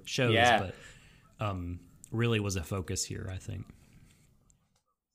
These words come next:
Speaker 2: It also originated as a
Speaker 1: Mm-hmm.
Speaker 2: manga as well, which I was thinking about that earlier today. Like, can you imagine what the Rakugo scenes must have looked like in a manga where it's just strictly single
Speaker 1: Mm.
Speaker 2: panels? And can you imagine how impactful that must have been to do quick cutting of, like, the facial expressions and all that for the
Speaker 1: Yeah.
Speaker 2: various stories?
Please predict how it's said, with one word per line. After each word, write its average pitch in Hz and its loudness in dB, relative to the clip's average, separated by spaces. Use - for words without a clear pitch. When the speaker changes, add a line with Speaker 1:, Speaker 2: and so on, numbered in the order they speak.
Speaker 2:
It 147 6
also 180 8
originated 123 4
as 123 4
a - 2
Speaker 1:
Mm-hmm. 113 2
Speaker 2:
manga 151 6
as 117 0
well, 135 6
which - 2
I 139 2
was 143 6
thinking 170 2
about 110 4
that 107 0
earlier 110 2
today. 135 6
Like, 104 0
can 160 6
you 147 10
imagine 147 6
what 139 6
the 139 2
Rakugo 127 2
scenes 120 2
must 113 -2
have 110 -6
looked 123 -6
like 123 2
in 123 -4
a 113 -2
manga 127 4
where 101 -4
it's 104 -4
just 117 0
strictly 123 -2
single 127 2
Speaker 1:
Mm. 131 2
Speaker 2:
panels? 120 0
And 131 0
can 135 0
you 139 4
imagine 143 6
how 131 2
impactful 135 2
that 123 2
must 120 2
have - -12
been 135 2
to 131 -2
do 113 0
quick 139 -4
cutting 131 -2
of, 113 -4
like, 117 2
the 123 -4
facial 123 2
expressions 135 2
and 123 -2
all 120 0
that 131 2
for - -10
the 113 0
Speaker 1:
Yeah. 92 -2
Speaker 2:
various 107 2
stories? 113 2